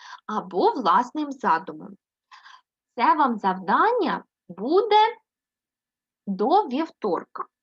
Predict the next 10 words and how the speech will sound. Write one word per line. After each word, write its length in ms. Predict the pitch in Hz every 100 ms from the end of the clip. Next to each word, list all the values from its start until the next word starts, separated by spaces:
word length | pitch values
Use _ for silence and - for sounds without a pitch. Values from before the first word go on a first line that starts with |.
| _ _ _ _ _ _ _ _ _ _ _ _ _ - _ _
До 180 | 208 294
вівторка 640 | 240 185 - 196 453 466
ви 160 | 269 196
зможете 460 | 185 277 381 381
виконати 540 | 226 254 330 302 302 254
це 220 | - 208
завдання. 580 | 226 240 196 190 190 202 _ _ _ _ _ _ _ _ _ _ _ _ _ _ _ _
Тож, 280 | - 311 220 - - _ _
вам 340 | 214 330 523
знадобляться, 920 | 320 269 240 302 262 254 170 - 185